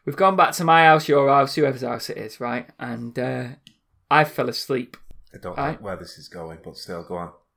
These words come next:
Speaker 1: Y-, you think it's really funny to shave my eyebrows off.
Speaker 2: Who, who did you do that to again?
Speaker 1: No one.
Speaker 2: You're lying.
Speaker 1: <laughs>
Speaker 2: Who did you do that to?
Speaker 1: No one.
Speaker 2: You did? Who, you're lying. I know you've done it.
Speaker 1: I haven't.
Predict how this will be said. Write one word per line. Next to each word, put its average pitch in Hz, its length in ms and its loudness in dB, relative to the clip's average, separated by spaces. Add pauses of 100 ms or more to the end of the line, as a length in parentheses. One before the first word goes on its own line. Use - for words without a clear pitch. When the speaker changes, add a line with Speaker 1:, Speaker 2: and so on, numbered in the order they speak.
(360)
Speaker 1:
Y-, - 160 -18
you 170 260 -2
think 143 320 -10
it's - 180 -8
really 143 200 0
funny 131 320 -8
to - 120 -16
shave 123 320 -6
my 123 280 -6
eyebrows 117 360 -8
off. - 320 -16 (500)
Speaker 2:
Who, 120 140 -8 (200)
who 127 120 -8
did 107 160 -14
you 107 80 -14
do 117 140 -8
that 120 200 -2
to 120 180 -8
again? 95 280 -8 (540)
Speaker 1:
No 139 180 -4
one. 131 220 -12 (340)
Speaker 2:
You're 95 140 -14
lying. 104 400 -2 (340)
Speaker 1:
<laughs> - 1120 -16
Speaker 2:
Who - 120 -12 (680)
did 120 180 -10
you 123 60 -16
do 117 140 -4
that 113 240 2
to? 117 320 -2 (320)
Speaker 1:
No 143 220 -10
one. 135 260 -12 (180)
Speaker 2:
You 113 120 -10
did? 131 260 2
Who, 143 140 2
you're 143 220 -4
lying. 139 440 2 (460)
I 101 60 -4
know 107 240 0
you've 127 220 -6
done 107 160 -4
it. 92 160 -4 (340)
Speaker 1:
I - 60 -16
haven't. 151 420 -6